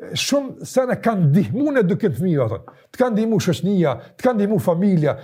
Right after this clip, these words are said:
të kanë ndihmuar rrethi, të kanë ndihmuar vetë jeta, këtë kanë ndihmuar. Sot është e kundërta. Të gjithë janë kundër këtij procesi, fatkeqësisht, apo.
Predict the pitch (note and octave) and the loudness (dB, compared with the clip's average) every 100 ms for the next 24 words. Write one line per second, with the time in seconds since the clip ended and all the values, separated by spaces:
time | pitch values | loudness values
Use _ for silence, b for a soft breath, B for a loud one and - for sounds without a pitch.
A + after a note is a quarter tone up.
0 | B B3 B3 A3 F#3 G3 A3 G#3+ E3 - | B -2 2 2 2 2 2 0 0 -4
1 | B B B3+ B3 C4 G#3 A3 F3 B3+ C4 | B B -2 0 0 2 0 2 2 2
2 | F#3+ - A3+ B3 G#3+ E3+ G#2 - B3+ A#3 | 0 -2 -2 0 0 -2 -4 -2 -2 0
3 | G#3 G#3+ C4 C#4 G#3+ A2 - B B G3 | -2 -2 -2 0 0 -2 -8 B B 0
4 | C#3+ D#4+ A#3+ - B3 F#3 C4+ C4+ G#3 G3+ | 2 0 0 0 0 0 -2 -2 -2 0
5 | G3 G#3+ C#3 D3 - C3+ C#3 A2 - | -2 -2 -2 -4 -4 -4 -4 -6 -10